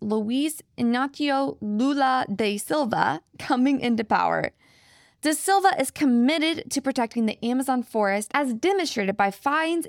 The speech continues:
issued to people breaking environmental laws increasing by a hundred and sixteen percent and embargoes on illegal forest products increasing by a hundred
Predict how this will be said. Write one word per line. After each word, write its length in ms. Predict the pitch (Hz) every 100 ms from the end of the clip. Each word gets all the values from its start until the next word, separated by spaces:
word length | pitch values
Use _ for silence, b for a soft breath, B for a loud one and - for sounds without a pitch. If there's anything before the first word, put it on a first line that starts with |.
| -
issued 500 | 262 254 254 233 -
to 80 | 226
people 260 | 226 220
breaking 440 | 202 254 269 254 -
environmental 760 | 208 202 254 294 294 269 254
laws 300 | 240 220 208
increasing 480 | 208 202 226 220 214
by 120 | -
a 80 | -
hundred 420 | 202 294 339 359
and 160 | 320 302
sixteen 480 | - 415 - 302 277
percent 460 | 269 262 262 - - b b b b b
and 180 | 262 262
embargoes 840 | - 277 254 254 269 262 269 277 -
on 160 | 226 220
illegal 380 | 220 214 254 254
forest 500 | - - 311 311 -
products 360 | - 240 254 -
increasing 500 | 240 226 233 220 226
by 300 | 220 208 214 - _ _ -
a 60 |
hundred 520 | 180 - - 240 254